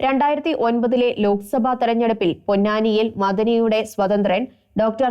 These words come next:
ഹുസൈൻ രണ്ടാത്താണിക്ക് സീറ്റ് തരപ്പെടുത്തിയതിനു വേണ്ടി പിണറായി നടത്തിയ സാഹസിക നീക്കങ്ങൾ, അതിൽ ക്ഷുഭിതനായി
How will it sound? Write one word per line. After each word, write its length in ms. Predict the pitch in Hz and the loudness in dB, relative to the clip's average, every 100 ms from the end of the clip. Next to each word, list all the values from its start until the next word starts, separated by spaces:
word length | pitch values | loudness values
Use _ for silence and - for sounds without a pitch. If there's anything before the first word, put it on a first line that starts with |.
| 233 | -2
ഹുസൈൻ 460 | 214 208 240 226 254 - _ - 220 | -4 -2 -2 -2 -4 -10 _ -2 0
രണ്ടാത്താണിക്ക് 800 | 226 226 240 240 247 233 - 190 254 - - | 0 0 -2 -2 -2 -2 0 -2 -2 -10 -4
സീറ്റ് 360 | 233 233 254 226 - | 0 0 0 -2 -2
തരപ്പെടുത്തിയതിനു 800 | 208 202 214 233 233 233 226 226 208 | -2 0 0 -2 0 0 2 0 0
വേണ്ടി 260 | 185 180 240 - _ _ | 0 0 -2 -4 _ _
പിണറായി 440 | 240 247 247 269 269 247 | 0 0 0 -2 -2 -2
നടത്തിയ 340 | 233 240 233 226 - - | -2 0 0 0 -6 -4
സാഹസിക 560 | 202 196 214 214 240 240 226 | -2 0 -2 -2 0 0 2
നീക്കങ്ങൾ, 400 | 208 208 220 180 - _ _ 190 | 0 2 0 0 -2 _ _ -2
അതിൽ 200 | 208 240 240 | 2 0 -2
ക്ഷുഭിതനായി 680 | - 214 214 220 240 214 202 | -2 2 2 2 0 0 -2